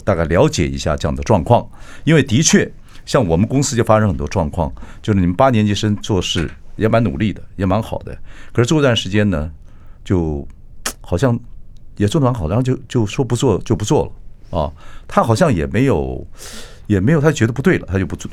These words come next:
不做了。有时候让我们猝不及防，然后呢，再要去找人呢，很难找。现在很难找，用这个你们刚毕业的毕业学生，我们用一个，呃，基本的薪水架构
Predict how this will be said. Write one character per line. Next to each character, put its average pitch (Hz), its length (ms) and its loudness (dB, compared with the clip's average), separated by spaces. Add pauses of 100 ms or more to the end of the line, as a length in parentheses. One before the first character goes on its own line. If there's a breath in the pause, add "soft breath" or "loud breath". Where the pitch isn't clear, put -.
不 110 60 -8
做 101 220 2
了。 - 120 -8
有 92 140 2
时 131 80 2
候 135 60 2
让 113 120 0
我 82 60 0
们 73 80 -2
猝 - 180 -4
不 98 80 0
及 95 200 0
防， 71 260 -4 (680 loud breath)
然 156 140 6
后 175 140 4
呢， 147 100 4
再 175 200 4
要 131 100 4
去 120 120 -2
找 76 200 0
人 71 180 -6
呢， 85 120 -2
很 82 300 0
难 90 220 2
找。 - 260 -4 (520 soft breath)
现 - 140 0
在 196 80 6
很 85 320 2
难 98 240 4
找， 82 200 2
用 92 340 0
这 - 140 -6
个 78 200 -2 (200)
你 87 80 -2
们 95 80 0
刚 110 120 4
毕 107 120 2
业 95 60 4
的 87 60 2
毕 90 120 0
业 87 160 4
学 85 160 -2
生， 87 180 0
我 73 80 0
们 82 80 0
用 92 100 4
一 85 60 2
个， 85 240 2 (320 loud breath)
呃， 85 140 -2
基 - 180 2
本 80 100 0
的 78 120 0
薪 107 160 2
水 80 120 -4
架 85 220 2
构 76 260 0